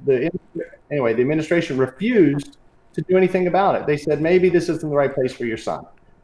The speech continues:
And we had been there with my older son and all my kids. I have three kids. All had been there. We've been there for years.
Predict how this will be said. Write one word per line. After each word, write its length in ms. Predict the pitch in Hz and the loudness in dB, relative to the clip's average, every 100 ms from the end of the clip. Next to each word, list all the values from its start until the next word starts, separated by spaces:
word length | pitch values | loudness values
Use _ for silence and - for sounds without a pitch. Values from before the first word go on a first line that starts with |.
| - - - - | -18 -18 -12 -2
And 160 | 139 | 2
we 140 | 143 208 | 4 6
had 140 | 190 208 | 4 2
been 180 | 175 170 | 2 4
there 280 | 165 165 | 4 4
with 160 | 160 - | 4 2
my 180 | 151 139 | 0 0
older 380 | 175 196 208 202 202 | 4 6 6 4 2
son 360 | 190 190 190 | 4 4 2
and 380 | 151 165 165 160 | 0 0 -2 -2
all 200 | 160 185 | 2 4
my 140 | 196 175 | 4 0
kids. 240 | - 120 | -2 -2
I 60 | 135 | -2
have 140 | 127 | -4
three 160 | - 156 127 | -8 -8 -4
kids. 260 | 117 104 | -4 -2
All 220 | - 165 170 | 2 2 2
had 100 | 143 | -2
been 180 | 135 | -2
there. 420 | 131 127 123 123 - _ | -2 -2 -2 -4 -6 _
We've 100 | 147 | -6
been 120 | 151 160 | -2 0
there 100 | 151 | 0
for 140 | 151 | -2
years. 640 | 135 143 147 104 90 - | -6 -4 -2 -2 -2 -14